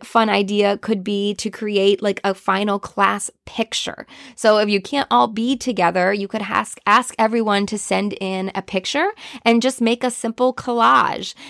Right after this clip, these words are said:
and have a collage of everyone's individual pictures as your class picture that you can send out, um, to your students. So the point is not, please don't let this be one more thing that feels overwhelming. If you're, if you feel like you're already tapped out, you do not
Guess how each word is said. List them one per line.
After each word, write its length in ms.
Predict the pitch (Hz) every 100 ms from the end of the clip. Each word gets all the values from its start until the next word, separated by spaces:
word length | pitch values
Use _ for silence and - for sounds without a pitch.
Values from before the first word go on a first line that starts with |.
| 247
and 400 | 208 202 196 202
have 540 | 208 - 185 185 190 190
a 260 | - 185 185
collage 800 | - 202 190 185 180 180 190
of 180 | - 185
everyone's 480 | - 185 190 190 196
individual 460 | 190 180 180 180 175
pictures 380 | 185 - 185
as 240 | 180 180 180
your 120 | 185
class 500 | 185 190 175 220 -
picture 380 | - 339 - 240
that 140 | 220
you 100 | 214
can 160 | - 202
send 380 | - 190 190 175
out, 320 | 165 175 - - - - -
um, 320 | 190 180 180
to 360 | 185 - 190 190
your 300 | 175 170 165
students. 580 | - - 170 131 - -
So 280 | 262 247 240 - -
the 160 | 226 339
point 420 | - - 359 302
is 260 | 247 240 214
not, 560 | 226 220 226 254 - - _
please 260 | 311 320
don't 200 | - 254
let 120 | 202
this 140 | 202 185
be 140 | 202
one 240 | 185 190 190
more 160 | 180
thing 200 | 175 185
that 140 | 180 -
feels 240 | 185 180
overwhelming. 560 | 170 170 175 175 170 175
If 140 | -
you're, 320 | 240 311 254
if 160 | - 226
you 240 | 202 233
feel 160 | 247 254
like 180 | 226 202
you're 140 | 185
already 240 | 190 185 185
tapped 300 | 185 180 175
out, 220 | 165 -
you 120 | 202
do 140 | 190
not 440 | 190 185 180 185